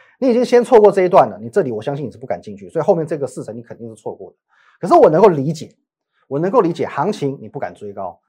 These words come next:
个股的话你当然更不敢追高，所以我给你个结论，你也不需要去追这种股票，你也不需要去这种，追这种股票。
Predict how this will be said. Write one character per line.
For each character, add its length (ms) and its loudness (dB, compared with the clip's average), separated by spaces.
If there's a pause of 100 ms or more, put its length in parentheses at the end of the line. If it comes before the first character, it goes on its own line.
(260)
个 160 4
股 200 0
的 100 -8
话 160 0
你 140 -14
当 100 -4
然 80 -8
更 160 -4
不 60 -12
敢 160 -10
追 120 -20
高， 280 -12 (200)
所 320 -4
以 220 -4 (400)
我 100 -12
给 120 -6
你 80 -6
个 80 -12
结 160 -12
论， 200 -12 (240)
你 260 0
也 120 2
不 160 -4
需 160 -8
要 100 4
去 140 -6
追 160 -4
这 40 -12
种 180 -6
股 100 -20
票， 260 -20 (520)
你 160 -2
也 60 -2
不 120 -8
需 60 -6
要 80 -2
去 80 -10
这 100 -6
种， 240 -6 (160)
追 240 0
这 100 -6
种 160 -6
股 80 -20
票。 240 -8